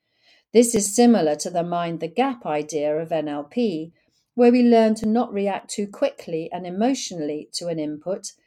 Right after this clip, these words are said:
but to disassociate ourselves, step away, and think more rationally about whether it is reasonable. And drawing on the T A section earlier, this is rather like letting the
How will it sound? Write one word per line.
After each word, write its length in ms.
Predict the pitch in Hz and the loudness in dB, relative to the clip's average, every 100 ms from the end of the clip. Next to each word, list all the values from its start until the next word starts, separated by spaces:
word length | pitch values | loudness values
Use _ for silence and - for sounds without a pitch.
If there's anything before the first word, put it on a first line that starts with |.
| _ - | _ -14
but 120 | 233 | -8
to 80 | 247 | -8
disassociate 1200 | 233 285 285 277 - 311 320 311 202 160 151 151 | -2 -2 -2 -4 -2 0 0 -2 -4 -2 -2 -6
ourselves, 480 | 147 143 156 147 143 | -10 -10 -10 -10 -10
step 480 | - - - 285 285 | -16 -12 -2 -2 0
away, 800 | 285 269 285 294 247 165 151 - _ _ _ | -2 0 0 0 0 -2 -6 -12 _ _ _
and 160 | 214 214 | -6 -6
think 300 | - 247 240 | -2 -2 0
more 240 | 233 220 | -2 -2
rationally 720 | 208 247 240 - 196 165 156 - | 0 -2 -2 -10 -10 -10 -10 -10
about 360 | 170 180 175 | -6 -4 -4
whether 300 | 185 180 175 | -6 -8 -8
it 160 | 180 180 | -12 -8
is 180 | 220 240 | -10 -4
reasonable. 680 | 254 247 233 170 151 143 - _ _ _ _ | -2 -2 -4 -8 -10 -12 -16 _ _ _ _
And 160 | 214 202 | -8 -8
drawing 440 | 202 220 269 277 | 0 2 2 0
on 120 | 220 202 | -2 -4
the 80 | |
T 340 | 196 - 196 190 | -8 -8 -6 -2
A 500 | 233 262 156 196 233 - _ - | -2 0 -2 -6 -10 -16 _ -12
section 580 | - - - - 151 - | -8 -8 -8 -10 -10 -4
earlier, 580 | 233 208 165 156 165 - _ _ - | 0 0 -2 -4 -8 -16 _ _ 2
this 240 | 240 240 | 2 2
is 180 | 269 - | -4 -4
rather 300 | 190 180 180 | -2 -2 -4
like 240 | 170 165 - | -4 -6 -6
letting 420 | 185 180 180 175 | -6 -6 -10 -12
the 140 | 180 | -12